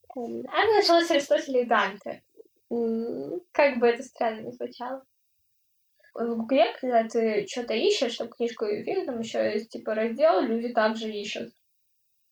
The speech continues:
Speaker 2: И там, условно, рекомендации. И там книжка который на самом деле латентный Гарри Поттер. То есть,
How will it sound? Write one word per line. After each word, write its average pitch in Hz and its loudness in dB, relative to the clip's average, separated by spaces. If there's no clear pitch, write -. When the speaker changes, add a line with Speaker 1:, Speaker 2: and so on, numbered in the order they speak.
Speaker 2:
И 262 -14
там, 254 0
условно, 269 2
рекомендации. 226 -6
И 247 -6
там 277 6
книжка 285 2
который 262 2
на 233 0
самом 370 4
деле 247 2
латентный 226 2
Гарри 226 -4
Поттер. - -2
То 247 -2
есть, - -6